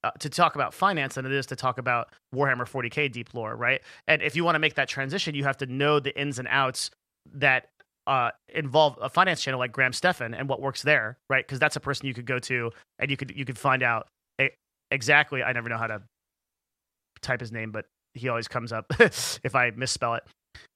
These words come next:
This is a person that knows how to market to finance people incredibly well, but I get him to do a Warhammer forty K video, I doubt he'll do as well because he doesn't know how to market in that area. Or maybe he does because he's, he's kind of ge-, generally understands YouTube as a whole.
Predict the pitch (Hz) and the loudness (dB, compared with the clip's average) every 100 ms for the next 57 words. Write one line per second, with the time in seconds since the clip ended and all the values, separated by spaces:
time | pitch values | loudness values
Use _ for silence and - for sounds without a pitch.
0 | _ _ _ 151 208 196 156 156 151 139 | _ _ _ 2 4 4 4 0 0 -2
1 | 139 135 - 143 131 131 131 120 - _ | 0 0 2 2 2 0 0 -2 -6 _
2 | _ _ _ 143 127 165 160 - 123 110 | _ _ _ -6 4 4 4 0 -8 -10
3 | - 123 139 117 110 147 135 - _ - | -8 0 0 0 0 2 2 -2 _ -2
4 | 147 151 156 156 - 170 143 135 127 131 | 2 2 2 0 0 -2 0 -4 -2 -2
5 | 127 127 - 127 120 185 165 123 117 117 | 0 -2 -2 -6 -2 -2 -2 -2 -2 -4
6 | 123 135 123 151 135 131 127 113 110 185 | 0 0 2 2 2 -4 -6 -6 0 0
7 | - - _ 147 151 147 - 147 165 151 | 0 -8 _ -2 2 0 0 0 0 0
8 | 143 139 120 127 - 139 117 117 - 180 | -2 -2 -2 -4 -4 -8 -8 -6 -2 -2
9 | 131 67 - 143 175 143 - 180 110 85 | -2 -8 -2 0 0 -4 -10 -10 -8 -8
10 | 113 139 143 135 127 98 - 139 - 127 | -8 -4 -4 -4 -8 -10 -10 -4 -2 -4
11 | 110 131 131 135 135 123 113 - - 123 | -4 -6 -4 -2 -2 -2 -8 -10 -8 -6
12 | - 127 110 120 113 101 98 139 92 | -6 -8 -8 -10 -10 -10 -4 -4 -4